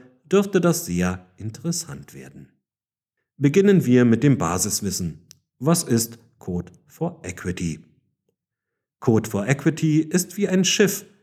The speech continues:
das sich auf eine Schatzsuche begibt. Anstatt die talentierte Mannschaft direkt für ihre Arbeit zu bezahlen, erhalten sie eine Beteiligung an der Beute, sobald der Schatz gefunden und geborgen wurde.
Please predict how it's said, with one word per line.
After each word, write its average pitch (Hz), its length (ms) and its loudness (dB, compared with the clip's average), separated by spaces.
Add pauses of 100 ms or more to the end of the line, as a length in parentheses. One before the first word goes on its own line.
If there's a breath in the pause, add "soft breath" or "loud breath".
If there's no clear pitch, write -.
(140)
das 85 160 -6
sich 113 160 -6
auf 107 100 -4
eine 147 220 2
Schatzsuche 101 580 -2
begibt. 101 420 -2 (580)
Anstatt 160 500 2
die 151 100 -2
talentierte 104 560 0
Mannschaft 107 520 0
direkt 110 360 -2
für - 160 -6
ihre 92 280 -8
Arbeit 110 320 0
zu 101 100 -6
bezahlen, 117 580 2 (300 loud breath)
erhalten 113 500 0
sie 98 160 -2
eine 80 180 -10
Beteiligung 120 760 0
an 101 120 -6
der 131 160 0
Beute, 101 640 -2 (160)
sobald 147 540 0
der 143 100 2
Schatz - 360 -4
gefunden 135 840 0
und 117 300 -4
geborgen 87 760 -2
wurde. 78 360 -14